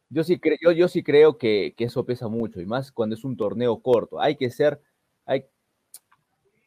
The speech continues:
hay que tener la noche perfecta en cada una de las noches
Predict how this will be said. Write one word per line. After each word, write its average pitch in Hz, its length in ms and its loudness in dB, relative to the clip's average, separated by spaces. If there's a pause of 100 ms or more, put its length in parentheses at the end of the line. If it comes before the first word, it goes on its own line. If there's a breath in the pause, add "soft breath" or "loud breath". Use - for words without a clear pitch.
(260)
hay 170 120 0
que 180 120 0
tener 156 420 0
la 127 240 0
noche 160 300 -2
perfecta 135 480 -2
en 120 100 -4
cada 202 320 4
una 175 280 0
de 131 100 2
las 98 200 -2
noches 135 480 -4